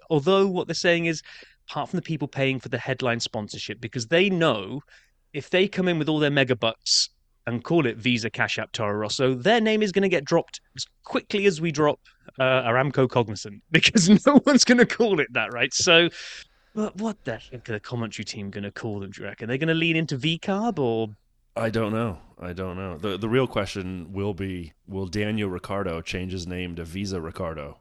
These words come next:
Speaker 2: and just see <laughs> if he can capitalize on some cash too?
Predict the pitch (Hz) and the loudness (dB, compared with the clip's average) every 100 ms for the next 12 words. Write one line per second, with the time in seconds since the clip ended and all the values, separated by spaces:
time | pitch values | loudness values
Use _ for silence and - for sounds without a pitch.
0 | - 82 85 90 - 95 95 - _ - | -16 -14 -10 -8 -6 -6 -8 -12 _ -18
1 | - 120 - 113 110 87 110 - 90 92 | -8 -8 -8 -6 -4 -2 -4 -2 -2 -2
2 | 98 95 - 101 - 98 101 - - 104 | -4 -6 -8 -8 -4 -2 -2 -4 -4 -2